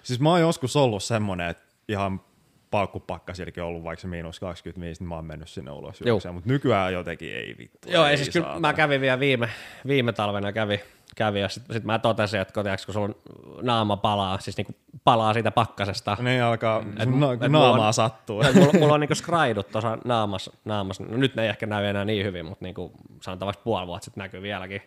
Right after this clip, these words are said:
Speaker 1: Joo.
Speaker 2: niinku kaikki skraidut tosta, kun palannut pakkasesta, niin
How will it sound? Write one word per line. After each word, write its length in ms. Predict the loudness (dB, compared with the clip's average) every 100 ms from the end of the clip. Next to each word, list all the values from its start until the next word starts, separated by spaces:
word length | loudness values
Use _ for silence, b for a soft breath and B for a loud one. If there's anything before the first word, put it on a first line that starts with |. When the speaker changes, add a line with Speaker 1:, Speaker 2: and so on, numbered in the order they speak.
| _
Speaker 1:
Joo. 100 | -4
Speaker 2:
niinku 140 | -2 -2
kaikki 260 | -6 -10
skraidut 440 | -10 -8 -8 -8 -10
tosta, 180 | -12 -12
kun 120 | -16 -8
palannut 300 | -6 -4 -4
pakkasesta, 460 | -6 -6 -10 -8
niin 80 | -12